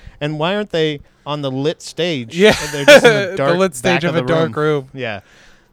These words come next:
Speaker 1: I think, uh,
Speaker 2: Hey, keep it down downstairs.
Speaker 1: yeah, come on.
Speaker 2: Huh?
Speaker 1: Well, that's the ghouls. That's the downstairs area. Somebody's gonna come up.
Speaker 2: You go, "Ah!"
Speaker 1: Yeah.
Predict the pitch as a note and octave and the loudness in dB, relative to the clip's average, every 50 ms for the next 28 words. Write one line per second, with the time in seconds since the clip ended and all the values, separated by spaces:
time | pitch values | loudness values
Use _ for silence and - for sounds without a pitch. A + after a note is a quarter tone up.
0 | _ _ _ - - - - A#3 A#3 A#3 - F#3 E3 D#3+ D3+ D3+ D3 D3 - - | _ _ _ -6 -6 -4 -2 -4 -4 -4 -4 -2 0 0 0 0 0 -2 -4 -4
1 | - E4 F4 - G4 - E4 C4 B3 A3+ F#3 F#3 D3 B2 B2+ - - E3+ E3+ G3 | -6 -8 -8 -8 -8 -6 -4 -4 -4 -4 -6 -8 -10 -12 -16 -16 -14 -12 -10 -8
2 | G3 C#3 D3+ - - G#3 G3+ F3+ G#3+ - A#2+ B2+ C3 C3 C#3 - - - B2+ - | -8 -10 -10 -12 -10 -6 -4 -4 -4 -4 -4 -4 -2 -2 -4 -6 -6 -12 -14 -12
3 | B3 B3+ B2+ F#2 - - - A2+ A2 - - B2+ A#2+ A2 A2 B2+ C#3+ C#3+ - - | -12 -12 -12 -14 -16 -14 -12 -12 -12 -10 -8 -8 -8 -6 -6 -8 -8 -8 -10 -14
4 | G2 F#2+ - F2+ E2+ F2 D#2+ D#2 G2+ _ _ _ _ - - - C3+ D3+ D3+ C#3 | -14 -14 -14 -16 -16 -16 -16 -18 -20 _ _ _ _ -14 -8 -6 -4 -4 -4 -6
5 | D#3 D#3 D#3 - D#3+ C#3 A#2+ A2 G#2+ - _ _ _ _ _ _ _ _ _ _ | -6 -10 -10 -10 -10 -8 -8 -8 -10 -12 _ _ _ _ _ _ _ _ _ _
6 | - B2 B2 - - C#4 E4+ E4+ D4 B3+ D3+ C#3+ G3 A#3+ G3+ | -14 -14 -8 0 4 4 4 4 2 -2 -6 -4 -2 -2 -2